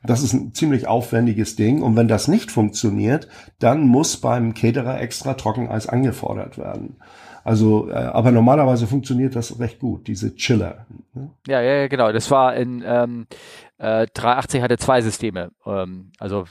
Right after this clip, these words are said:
Speaker 2: konnte eins ausfallen, hatte immer noch ein Backup-System, um die
Speaker 1: Genau.
Speaker 2: Galleys dann,
Speaker 1: Genau,
Speaker 2: äh,
Speaker 1: ja.
Speaker 2: die,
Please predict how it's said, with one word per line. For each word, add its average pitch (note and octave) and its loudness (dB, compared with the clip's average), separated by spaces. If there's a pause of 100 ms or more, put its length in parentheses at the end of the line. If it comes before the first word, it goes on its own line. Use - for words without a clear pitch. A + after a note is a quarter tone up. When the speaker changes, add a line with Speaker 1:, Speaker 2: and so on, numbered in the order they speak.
(120)
Speaker 2:
konnte A#2 0
eins A2+ 0
ausfallen, B2+ 4
hatte B2 0
immer B2 -2
noch A2+ 2
ein G#2+ -10
Backup-System, A#2 0
um G#2+ -4
die D#3+ -6
Speaker 1:
Genau. B2+ 6
Speaker 2:
Galleys G#2+ 0
dann, G2 -4
Speaker 1:
Genau, A2+ -6
Speaker 2:
äh, F#2+ 2
Speaker 1:
ja. G#2 -4
Speaker 2:
die, G#2 -2